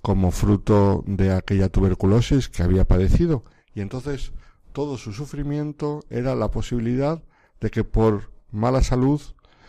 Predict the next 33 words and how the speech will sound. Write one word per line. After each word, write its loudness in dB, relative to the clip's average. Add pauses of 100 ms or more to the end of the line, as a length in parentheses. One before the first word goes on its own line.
(640)
lo 2
llevasen 4
a 0
la 0
enfermería 0 (300)
y 0
allí 2
acabasen 0
con -2
él. -2
Era -2
algo -2
muy 0
normal 0
en -2
estos -4
campos. -2
Aquellos -2
que -4
no -4
podían -2
trabajar, -2 (560)
aquellos 0
que -4
manifestaban 0
una -2
enfermedad 0
grave, -2 (320)
pues 0
directamente 0 (220)
se -2
los 0
cargaban -2